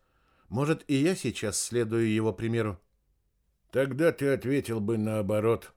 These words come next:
пояснил раб. «Доброй ночи тебе, юноша». Какое-то время я размышлял над рассказом Винока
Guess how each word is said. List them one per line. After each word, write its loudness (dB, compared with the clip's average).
пояснил 0
раб. 0
«Доброй 4
ночи 0
тебе, -8
юноша». -10
Какое-то 0
время 0
я 4
размышлял 4
над 4
рассказом 2
Винока 0